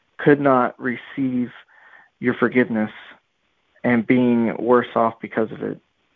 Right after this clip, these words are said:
Help us not to focus on the task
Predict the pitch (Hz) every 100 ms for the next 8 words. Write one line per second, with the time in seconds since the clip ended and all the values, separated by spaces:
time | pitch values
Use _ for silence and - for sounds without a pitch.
0 | _ - - _ - 135 139 131 135 135
1 | 135 - - 131 127 135 127 - 120 -
2 | - 127 123 120 117 117 _ _ - -
3 | - - - _ _ _ _ - 131 -
4 | 139 127 123 - -